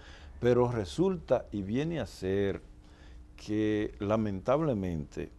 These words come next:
o inexplicablemente es el término,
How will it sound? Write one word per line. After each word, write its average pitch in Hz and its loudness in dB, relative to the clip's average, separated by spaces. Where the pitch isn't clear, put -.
o 95 2
inexplicablemente 101 2
es - -8
el 92 -6
término, 78 -4